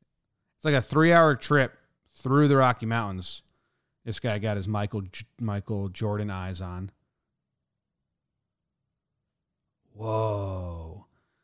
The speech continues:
What a shitty job, just loading coal into the engine.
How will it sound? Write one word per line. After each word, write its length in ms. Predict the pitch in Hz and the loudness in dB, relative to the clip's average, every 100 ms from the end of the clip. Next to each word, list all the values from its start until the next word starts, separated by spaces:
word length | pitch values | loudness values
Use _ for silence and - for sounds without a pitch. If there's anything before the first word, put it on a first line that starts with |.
| _ _ | _ _
What 320 | 101 117 127 | -4 0 2
a 80 | 131 | 2
shitty 520 | 131 - 107 104 110 | 2 0 -2 -2 -2
job, 560 | 107 131 139 135 127 104 | 0 2 4 4 4 2
just 200 | 104 - | -4 -6
loading 440 | 104 107 110 117 | -4 -2 -2 -2
coal 460 | - 104 104 107 117 | -4 -4 -2 0 -2
into 180 | 104 110 | -2 -4
the 140 | 110 | -6
engine. 560 | 85 95 104 123 135 | -8 -6 -2 0 0